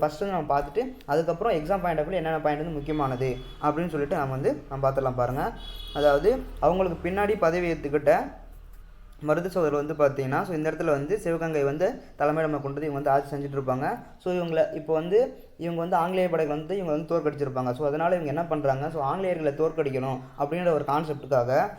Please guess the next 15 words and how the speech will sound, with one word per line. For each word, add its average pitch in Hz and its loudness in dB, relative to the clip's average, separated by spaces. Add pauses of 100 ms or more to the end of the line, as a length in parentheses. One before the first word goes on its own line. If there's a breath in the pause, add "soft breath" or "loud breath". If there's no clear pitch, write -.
(220 loud breath)
இவங்க 185 0
வந்து 170 -2 (100)
தனியா 175 2
வந்து 170 -4
போரிட்டு 156 2
அவங்கள 147 0
வந்து 160 -2
வெற்றி 170 -2
கொள்ள 156 2
முடியாது. 131 0
அதனால 151 0
என்ன 151 0
பண்றாங்க, 135 0 (460 loud breath)
ஒரு 156 4 (140)
ஐந்து 208 2